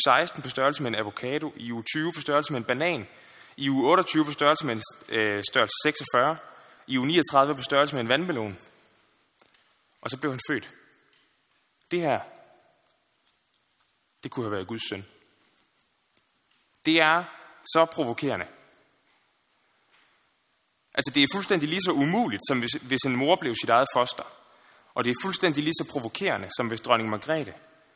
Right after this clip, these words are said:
blev landevejsridder. Det er et mysterium, og det er en dårskab.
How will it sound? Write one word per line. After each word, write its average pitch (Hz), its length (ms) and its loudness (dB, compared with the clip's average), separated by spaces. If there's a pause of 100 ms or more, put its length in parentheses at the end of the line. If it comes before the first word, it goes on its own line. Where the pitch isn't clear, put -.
(640)
blev 107 160 -10
landevejsridder. 110 760 -4 (3250)
Det 143 120 2
er 151 280 4 (300)
et 135 120 -6
mysterium, 127 560 -2 (1400)
og 113 100 -8
det 120 80 -4
er 127 240 2 (1040)
en 127 140 -8
dårskab. - 560 -2